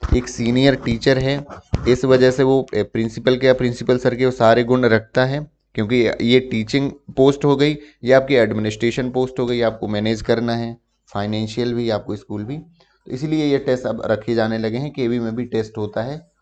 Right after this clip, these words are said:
और हर चीज़ पूछी जाती है जो एक प्रिंसिपल होने के लिए, एक लीडर होने के लिए ज़रूरी होता है। बढ़ते हैं अगले प्रश्न में।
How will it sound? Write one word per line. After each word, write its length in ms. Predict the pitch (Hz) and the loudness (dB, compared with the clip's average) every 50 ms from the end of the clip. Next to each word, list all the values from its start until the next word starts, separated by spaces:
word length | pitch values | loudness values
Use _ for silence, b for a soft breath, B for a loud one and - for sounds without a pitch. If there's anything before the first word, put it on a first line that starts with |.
| _ | _
और 100 | - 110 | -12 -8
हर 140 | 107 113 113 | -6 -6 -6
चीज़ 200 | 110 120 120 117 | -6 -8 -8 -8
पूछी 320 | 117 - 101 98 - 107 104 | -8 -10 -12 -12 -10 -6 -4
जाती 320 | 107 104 101 - 113 113 | -4 -4 -4 -4 -6 -6
है 160 | 135 147 127 | -6 -6 -6
जो 260 | 120 139 156 160 165 _ _ _ _ _ _ _ - | -6 -8 -8 -8 -12 _ _ _ _ _ _ _ -6
एक 460 | 107 107 107 - 101 95 95 85 - | -6 -6 -4 -4 -6 -6 -6 -8 -8
प्रिंसिपल 480 | - 113 113 110 - - 117 123 123 120 | -6 -6 -6 -6 -8 -6 -4 -4 -4 -4
होने 260 | 113 110 117 123 120 | -4 -6 -6 -8 -8
के 120 | 120 127 | -8 -10
लिए, 200 | 120 120 131 135 | -10 -8 -8 -8
एक 80 | 123 110 | -6 -6
लीडर 320 | 107 101 104 101 107 107 | -8 -8 -6 -4 -4 -4
होने 260 | 110 110 107 107 107 104 | -4 -6 -6 -8 -10 -10
के 120 | - 113 | -10 -8
लिए 140 | 113 131 127 | -8 -8 -6
ज़रूरी 340 | 117 113 101 101 98 95 95 | -6 -6 -6 -6 -8 -10 -10
होता 300 | 92 92 92 - 98 92 | -12 -14 -16 -18 -18 -20
है। 100 | 90 - _ _ _ _ _ _ _ - | -20 -20 _ _ _ _ _ _ _ -12
बढ़ते 260 | 107 98 101 - 120 | -12 -10 -8 -8 -6
हैं 80 | 117 | -6
अगले 140 | 110 113 113 | -6 -6 -8
प्रश्न 240 | - - 110 - 131 | -8 -10 -12 -12 -10
में। 240 | 117 120 139 147 | -8 -8 -8 -10